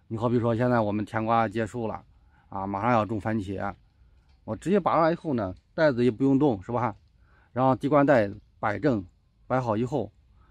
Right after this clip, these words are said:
直接一桶上水，清水一浇，一洗盐，然后第二天这个番茄苗就可以栽种，栽种上去了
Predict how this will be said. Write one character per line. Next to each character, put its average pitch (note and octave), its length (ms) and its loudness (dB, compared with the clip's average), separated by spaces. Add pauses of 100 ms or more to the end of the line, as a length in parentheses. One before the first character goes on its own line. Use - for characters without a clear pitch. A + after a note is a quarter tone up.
(120)
直 C3+ 140 0
接 C#3 180 6
一 C3+ 60 6
桶 C3+ 180 0
上 C#3 140 4
水， G2 260 -8 (360)
清 D3 200 0
水 A#2+ 140 0
一 A2 140 0
浇， B2 180 2
一 B2+ 100 2
洗 A2 220 -8
盐， A2 320 -8 (640)
然 A#2+ 100 -2
后 B2 120 4
第 D#3 100 0
二 C3+ 140 4
天 G2+ 280 -2 (400)
这 - 80 -12
个 G2+ 120 -6
番 A2+ 180 -4
茄 A2 140 -2
苗 G2+ 340 -6 (140)
就 A2+ 100 -10
可 - 140 -12
以 G#2 40 -8
栽 A2+ 160 -2
种， G#2+ 180 -6
栽 B2 120 0
种 A#2 100 0
上 G2+ 200 -4
去 G2+ 100 -12
了 D#2 140 -14